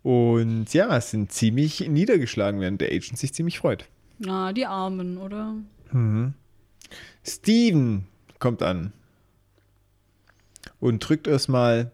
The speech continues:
Speaker 1: Hendrickson ein Pack Papier in die Hand und sagt, „Hier, hast ein bisschen Arbeit, hast ja
Speaker 2: Füll mal
Speaker 1: sonst nix,
Speaker 2: aus.
Speaker 1: nix Besseres zu tun.“ <laughs> Und kommt dann zu den Jungs und möchte mit denen sprechen. Macht auch die Tür so hinter sich zu.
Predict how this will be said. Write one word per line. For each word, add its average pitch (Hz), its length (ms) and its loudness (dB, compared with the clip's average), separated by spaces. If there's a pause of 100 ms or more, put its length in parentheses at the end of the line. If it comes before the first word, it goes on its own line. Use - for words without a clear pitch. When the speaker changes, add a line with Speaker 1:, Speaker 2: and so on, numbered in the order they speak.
(100)
Speaker 1:
Hendrickson 165 600 -2 (260)
ein 120 80 -8
Pack - 240 -4
Papier 143 320 2
in 165 80 0
die 165 80 4
Hand 170 240 0
und 113 120 -6
sagt, 110 180 -2
„Hier, 151 200 4 (520)
hast 110 120 -6
ein 113 60 -2
bisschen 107 180 -2
Arbeit, 143 460 4 (160)
hast 107 120 -6
ja 226 60 6
Speaker 2:
Füll 214 140 6
mal 196 100 4
Speaker 1:
sonst 190 120 0
nix, 220 120 4
Speaker 2:
aus. - 240 -4 (140)
Speaker 1:
nix 147 200 2
Besseres 139 440 2
zu - 80 0
tun.“ 139 480 4
<laughs> - 640 -20
Und 120 560 4
kommt 147 200 0
dann 135 120 2
zu 120 120 -4
den 107 220 0
Jungs 156 400 0
und 143 560 -4 (120)
möchte 123 360 0
mit 135 120 0
denen 160 160 -2
sprechen. - 380 -6 (1800)
Macht 120 180 0
auch 110 60 2
die 110 120 -6
Tür 135 200 0
so - 100 -2
hinter 120 160 -2
sich - 220 -10
zu. 127 160 0